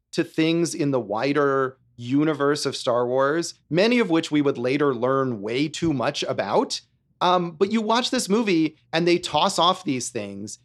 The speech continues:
and you, they don't explain them, like the Clone Wars and things like that. And it, it gives you this really enticing sense, again, going back to what Lucas was talking about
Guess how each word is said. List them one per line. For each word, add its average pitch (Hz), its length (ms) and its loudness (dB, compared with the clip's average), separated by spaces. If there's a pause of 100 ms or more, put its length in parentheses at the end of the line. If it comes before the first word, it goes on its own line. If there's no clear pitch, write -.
(140)
and 143 160 -2
you, 147 80 -6
they 151 180 2
don't 151 220 2
explain 196 480 0
them, 71 260 -14 (160)
like 127 240 -2
the 139 100 0
Clone 165 420 2
Wars 104 340 -4
and 127 120 -6
things 135 220 -6
like 123 180 -2
that. 131 280 -2
And 156 140 -2
it, 165 160 -8
it 180 180 -6
gives 202 200 -4
you 208 120 -4
this 190 180 0
really 190 400 0
enticing 170 520 -2
sense, 165 280 -2
again, 147 220 -4
going 147 260 -2
back 143 220 -2
to 147 100 -8
what 139 160 0
Lucas 143 260 -2
was 139 140 -8
talking 123 280 -4
about 117 340 -4